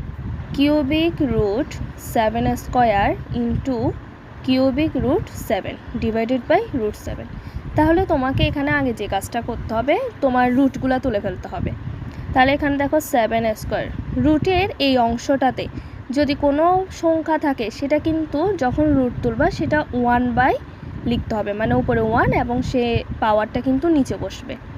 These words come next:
আর এখানে, এখানেও সেম, তাহলে seven to the power এখানে হবে one by three, আর নিচে সেভেন তোমরা জানো যে রুট যদি তুলি রুটের মান কিন্তু হাফ হয়। তাহলে দেখো এরপর সেভেন, এটা দেখো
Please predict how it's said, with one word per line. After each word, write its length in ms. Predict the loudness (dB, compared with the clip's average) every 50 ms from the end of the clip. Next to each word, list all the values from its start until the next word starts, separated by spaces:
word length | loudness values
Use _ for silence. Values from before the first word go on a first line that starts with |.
| -14 -14 -14 -14 -14 -12 -12 -8 -8 -6 -2 0 2 4 4
আর 120 | 4 4 2 0 -2 -2
এখানে, 300 | -2 0 0 2 2 2 2 2 2 0 0
এখানেও 300 | 0 2 2 2 2 2 2 2
সেম, 160 | 2 0 0 0 -2
তাহলে 200 | 0 0 0 2 2 0
seven 240 | 0 0 0 0 0 0
to 60 | 0 0 -2
the 80 | -2 -2 -2
power 260 | 0 2 2 2 2 2 0 -4 -6 -4 -4
এখানে 260 | -2 0 0 0 2 2 2
হবে 240 | 2 2 2 2 0 0 -2 -8 -12 -14 -14 -14 -14 -16 -16 -16 -10 -4 0 2 2 2
one 160 | 2 2 0 2 2
by 120 | 2 2 2 -2 -6 -14 -14 -14 -14 -10
three, 200 | -10 -10 -10 -10 -12 -14 -14 -14 -14 -14 -10 -2 0 2
আর 100 | 4 4 4
নিচে 200 | 2 2 0 0 -2 0 0
সেভেন 240 | 0 0 2 2 0 0 0
তোমরা 200 | 0 2 2 2 2
জানো 160 | 2 0 0 0 2
যে 60 | 2 2
রুট 140 | 2 2 2 2 0
যদি 180 | 0 0 0 0 0
তুলি 160 | 0 2 2 2 2
রুটের 260 | 2 2 0 0 0 0 0
মান 100 | -2 -2 -2 0
কিন্তু 200 | 0 2 2 2 2 4
হাফ 180 | 2 2 2 0 -4 -4
হয়। 160 | -4 -4 -4 -4 -6 -6 -6 -8 -10 -10 -10 -10 -10 -10 -12 -14 -14 -14 -16 -16 -14 -14 -14 -14 -14 -14 -14 -14 -14 -14 -14 -14 -14 -14 -14 -12 -12 -12 -12 -12 -12 -12 -10 -10 -8 -2 2 4
তাহলে 320 | 4 4 4 4 4 4 4 4
দেখো 180 | 2 2 4 4 4 4 4
এরপর 220 | 2 2 0 0 2 2 0
সেভেন, 280 | 0 0 2 0 0 0 -2 -4 -8 -4 -2 0
এটা 140 | 2 4 4 4 4
দেখো 200 | 4 4 4